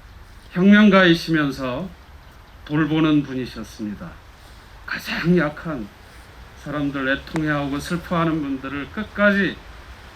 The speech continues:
찾아가셔서 안아주시고 치료해주시고 지휘해주셨던 분입니다. 통시적이고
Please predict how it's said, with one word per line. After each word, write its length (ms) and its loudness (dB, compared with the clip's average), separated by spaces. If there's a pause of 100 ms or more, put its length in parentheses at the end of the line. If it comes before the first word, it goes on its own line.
(320)
찾아가셔서 1000 -8 (140)
안아주시고 880 -6 (380)
치료해주시고 960 -4 (680)
지휘해주셨던 880 -6
분입니다. 540 -8 (2250)
통시적이고 960 2